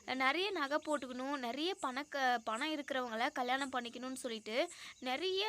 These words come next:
அஹ், யோசிச்சுட்டு இருக்கேன். ஆனா பணம், நகைலாம் முக்கியம் இல்லைன்னு சொல்லிட்டு இப்போ உங்களை பார்த்து தெரிஞ்சுக்கிட்டேங்க. உங்களுக்கு நான் மரியாதை கொடுத்து உங்களை நான்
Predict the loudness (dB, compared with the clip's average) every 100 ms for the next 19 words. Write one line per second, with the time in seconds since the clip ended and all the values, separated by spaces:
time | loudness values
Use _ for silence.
0 | 4 4 2 0 2 2 2 -2 -4 -4
1 | -6 0 0 0 -8 -16 0 2 4 6
2 | 4 2 0 2 4 4 2 0 4 4
3 | 4 4 2 0 -4 -2 -2 0 0 0
4 | 0 -4 -6 -2 0 0 -6 -4 -4 -2
5 | -2 -2 2 0 0 -2 -4 -4 -6 -6
6 | -6 -4 0 0 0 -10 -12 -4 2 2
7 | 2 0 2 2 2 2 2 0 -2 0
8 | 2 0 -2 -4 0 0 0 -2 -2 0
9 | 0 0 -2 -2